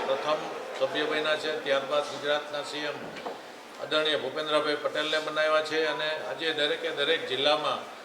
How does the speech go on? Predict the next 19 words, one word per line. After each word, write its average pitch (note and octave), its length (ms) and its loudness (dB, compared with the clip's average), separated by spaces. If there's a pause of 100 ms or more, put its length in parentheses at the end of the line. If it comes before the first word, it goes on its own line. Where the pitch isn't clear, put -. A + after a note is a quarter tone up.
(280)
દરેક D#3+ 280 0
સાંસદના D3+ 760 4
અધ્યક્ષ D3+ 320 2
સ્થાને D3 320 2 (360)
આ D3 180 2 (400)
અભિયાન D3+ 320 -2
ચાલી D3 260 4
રહ્યું - 180 -6
છે. D3+ 80 -4 (100)
ત્યારે C#3+ 320 6 (680)
આ B2+ 80 2
જિલ્લા D#3+ 440 6 (300)
ગુજરાતને D3+ 540 4
આપેલા D3+ 380 2
બે D3 180 -2
લાખના D3+ 420 2
ટાર્ગેટને D3 720 4
પાર C3+ 280 2
કરવામાં D#3 600 2